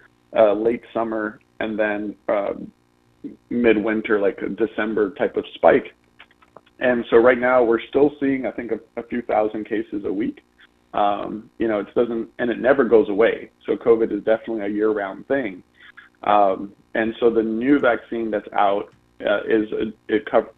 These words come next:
covers the Omicron version. Now that version is not circulating anymore, uh, but all of the ones that are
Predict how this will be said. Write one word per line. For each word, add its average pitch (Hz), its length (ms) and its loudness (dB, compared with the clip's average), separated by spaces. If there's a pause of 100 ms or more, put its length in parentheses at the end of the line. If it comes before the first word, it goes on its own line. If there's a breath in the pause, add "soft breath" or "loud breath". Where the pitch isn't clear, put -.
(160)
covers 110 400 2
the 104 260 -4
Omicron 110 600 -2
version. 95 500 -10 (240)
Now 110 160 2
that 123 240 6
version 127 480 -2
is 101 100 -6
not 110 320 -6
circulating 104 520 -4
anymore, 104 400 -8 (540 loud breath)
uh, 107 200 2
but 110 460 2
all 123 320 6
of 113 80 -6
the 113 80 0
ones 110 320 -2
that 98 100 -4
are 113 220 0